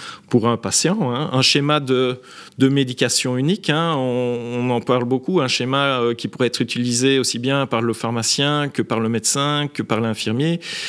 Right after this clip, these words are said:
et de, autour duquel tous les prestataires collaborent pour, euh, pour optimiser et avoir un aperçu clair et détaillé du traitement, euh, du patient.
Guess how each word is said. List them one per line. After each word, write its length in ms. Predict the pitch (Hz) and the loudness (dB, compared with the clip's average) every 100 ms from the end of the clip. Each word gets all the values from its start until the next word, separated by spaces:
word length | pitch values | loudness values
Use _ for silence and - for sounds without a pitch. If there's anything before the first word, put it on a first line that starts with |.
| - - - | -8 -10 0
et 120 | 117 | 2
de, 160 | 113 120 | 2 0
autour 340 | - 117 143 | 0 0 0
duquel 400 | 120 113 170 165 | 2 2 2 0
tous 160 | 147 160 | 0 2
les 680 | 143 131 127 120 117 110 110 | 4 4 2 0 0 -2 -4
prestataires 840 | - 127 120 - 139 143 143 - | -4 -2 -2 0 2 2 0 -2
collaborent 800 | 147 127 120 135 147 156 156 - | 0 0 2 2 2 0 -2 -10
pour, 800 | - 135 139 139 127 - - - | -2 2 2 2 -2 -8 -18 -6
euh, 600 | 110 110 107 104 98 101 101 | 0 2 2 0 0 -2 -4
pour 180 | - | 0
optimiser 320 | 113 - 123 117 | 0 0 -2 0
et 1200 | 110 135 147 165 165 - 120 110 107 104 - - - | 2 2 2 0 -2 -2 0 2 0 -2 -4 -8 -4
avoir 420 | 113 104 117 110 | -2 2 0 0
un 120 | 110 | -2
aperçu 480 | 113 117 - - 113 | -2 -2 -2 -2 -2
clair 540 | - 139 151 151 135 | 2 4 4 2 -2
et 60 | 123 | -2
détaillé 680 | 117 113 104 110 143 170 - - - - - | -2 -2 -2 0 0 -2 -6 -16 -14 -10 -4
du 180 | 117 | 0
traitement, 760 | 135 135 - 131 139 139 135 113 | 2 2 0 0 0 0 -2 -2
euh, 140 | 104 - | -2 -4
du 220 | 107 113 | -6 -4
patient. 500 | 110 98 - 143 220 | -2 0 2 2 0